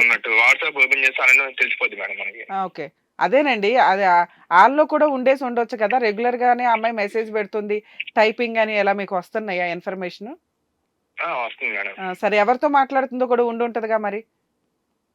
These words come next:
Speaker 2: ఆ ఫోన్
Speaker 1: ఉంది
Speaker 2: నెంబర్
Speaker 1: మేడం.
Speaker 2: గానీ.
Speaker 1: స్వ-, స్వయానా అప్పుడు ఆ, అతను వాలంటరీ మేడం.
Speaker 2: ఆ, ఓకే.
Speaker 1: కాకపోతే మాది లవ్ మ్యారేజ్ మేడం, ఇంతవరకు వాళ్ళ అమ్మ వాళ్ళు వచ్చింది లేడు మేడం.
Speaker 2: ఓకే, మీది లవ్ మ్యారేజ్, వాళ్ళు ఇంకా యాక్సెప్ట్ చేయలేదు మిమ్మల్ని, వాళ్ళని,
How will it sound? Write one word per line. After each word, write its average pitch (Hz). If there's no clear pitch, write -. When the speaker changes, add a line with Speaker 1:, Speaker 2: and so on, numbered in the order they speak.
Speaker 2:
ఆ 190
ఫోన్ 233
Speaker 1:
ఉంది 240
Speaker 2:
నెంబర్ 233
Speaker 1:
మేడం. 226
Speaker 2:
గానీ. 214
Speaker 1:
స్వ-, 131
స్వయానా 147
అప్పుడు 156
ఆ, 127
అతను 123
వాలంటరీ 151
మేడం. 107
Speaker 2:
ఆ, 190
ఓకే. 165
Speaker 1:
కాకపోతే 139
మాది 135
లవ్ 127
మ్యారేజ్ 127
మేడం, 117
ఇంతవరకు 139
వాళ్ళ 135
అమ్మ 123
వాళ్ళు 131
వచ్చింది 131
లేడు 110
మేడం. 101
Speaker 2:
ఓకే, 208
మీది 175
లవ్ 185
మ్యారేజ్, 233
వాళ్ళు 285
ఇంకా 233
యాక్సెప్ట్ 214
చేయలేదు 180
మిమ్మల్ని, 175
వాళ్ళని, 151